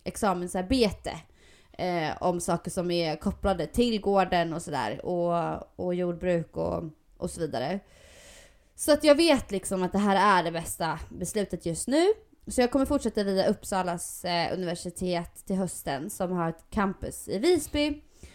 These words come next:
Och, ehm, nej, men jag tror verkligen att det kommer bli jättebra. Ehm, men det är klart att man vet ju aldrig. Men det, det bästa med, det bästa <laughs> med livet är ju också att man kan ändra sig.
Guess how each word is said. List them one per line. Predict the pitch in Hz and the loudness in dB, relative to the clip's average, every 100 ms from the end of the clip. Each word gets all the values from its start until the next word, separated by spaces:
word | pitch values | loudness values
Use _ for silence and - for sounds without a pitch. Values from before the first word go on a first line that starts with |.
| - - _ | -20 -20 _
Och, | - 226 214 208 196 | 4 6 6 6 6
ehm, | 190 190 185 185 180 180 175 | 8 6 6 2 0 -2 -4
nej, | 196 269 | 0 4
men | 285 | 6
jag | 285 | 6
tror | 320 294 | 4 4
verkligen | 254 233 214 | 4 4 0
att | |
det | 202 | -2
kommer | - 208 190 | -2 -2 0
bli | 196 185 180 180 175 175 185 | 0 2 2 0 -2 -2 0
jättebra. | 196 - 190 - - - | 0 2 2 2 -4 -6
Ehm, | - 190 175 165 160 156 151 - - | 2 4 4 4 2 0 -4 -8 -10
men | - 254 240 | 2 4 6
det | 247 | 4
är | |
klart | 254 233 | 2 0
att | 208 - 120 | -2 -4 -2
man | 226 | 0
vet | 226 392 - | 4 2 2
ju | 180 | -2
aldrig. | 120 - - - - - - - | -4 -6 -10 -14 -20 -20 -20 -6
Men | 254 311 302 | 4 6 6
det, | 285 | 2
det | 262 | 2
bästa | 285 311 - 302 | 4 2 2 2
med, | 285 254 214 202 | 2 2 0 0
det | |
bästa | 247 311 - 311 | 2 0 0 0
<laughs> | 294 | 2
med | 240 233 220 208 | 0 2 2 4
livet | 262 247 240 | 4 4 0
är | 202 | 0
ju | |
också | 196 - | -2 -4
att | 196 | -6
man | 196 | -4
kan | 214 | -4
ändra | - 233 226 247 | 0 0 2 0
sig. | - 151 139 190 | 0 0 -2 -4